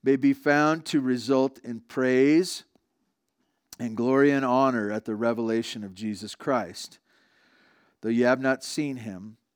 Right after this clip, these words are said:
you love him. Though you do not see him now, you believe in him and rejoice with a joy that is inexpressible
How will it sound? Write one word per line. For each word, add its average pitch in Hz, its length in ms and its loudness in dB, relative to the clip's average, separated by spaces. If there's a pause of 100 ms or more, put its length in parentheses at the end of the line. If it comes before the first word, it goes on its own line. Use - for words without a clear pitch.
(140)
you 113 100 -8
love 131 260 4
him. 90 260 -12 (720)
Though 127 80 -2
you 131 180 6
do 139 160 4
not 143 240 2
see 156 280 0
him 127 380 -4
now, 131 680 0 (600)
you 131 180 2
believe 147 460 2
in 135 120 -2
him 113 280 -6
and 123 140 -2
rejoice 131 920 2 (380)
with 131 220 -4
a 127 80 4
joy 143 380 4
that 131 160 0
is 123 160 -4
inexpressible 151 1200 0